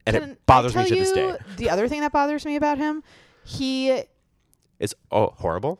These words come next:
Speaker 2: Oh, he's horrible. He's racist, all of that stuff. But he tries to present liberals as being elitists,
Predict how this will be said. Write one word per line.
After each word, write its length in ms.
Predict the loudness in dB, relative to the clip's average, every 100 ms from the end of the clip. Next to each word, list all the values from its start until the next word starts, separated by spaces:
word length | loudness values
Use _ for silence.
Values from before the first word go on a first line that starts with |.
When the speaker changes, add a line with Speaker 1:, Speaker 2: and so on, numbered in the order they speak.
| -6
Speaker 2:
Oh, 60 | -4
he's 240 | -2 -2
horrible. 340 | 0 0 -2 -4
He's 240 | -4 -4
racist, 440 | -4 -2 -4 -4 -2
all 120 | -2
of 60 | -2
that 220 | -6 -6
stuff. 260 | -10 -10 -6
But 240 | -4 -2 -4 -18 _ _
he 220 | -10 -8
tries 380 | -4 2 2 2
to 60 | -4
present 400 | -4 -2 -4 -6
liberals 400 | -4 -2 -2 -4
as 100 | -4
being 220 | -6 -6
elitists, 680 | -8 -6 -2 -2 -2 -6